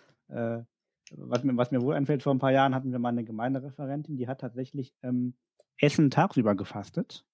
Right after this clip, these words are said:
Also die hat dann nur abends was gegessen, hat sich immer so geholfen mit so, die hat sich dann so eine Lösung auf die Hand getropft, damit die so ein bisschen Geschmack in den Mund bekommt. Also kein Essen, kein Trinken.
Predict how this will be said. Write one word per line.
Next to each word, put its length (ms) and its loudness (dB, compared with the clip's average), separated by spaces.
Also 120 0
die 60 2
hat 100 0
dann 120 6
nur 240 4
abends 320 4
was 200 2
gegessen, 440 0
hat 120 2
sich 160 0
immer 160 4
so 100 2
geholfen 460 4
mit 100 2
so, 260 2
die 60 -10
hat 80 -10
sich 100 -2
dann 140 4
so 60 4
eine 100 8
Lösung 400 6
auf 160 0
die 100 0
Hand 220 2
getropft, 440 -2
damit 220 4
die 60 0
so 120 2
ein 80 4
bisschen 240 2
Geschmack 360 2
in 80 4
den 100 4
Mund 220 2
bekommt. 360 -4
Also 140 0
kein 240 6
Essen, 240 0
kein 220 4
Trinken. 420 4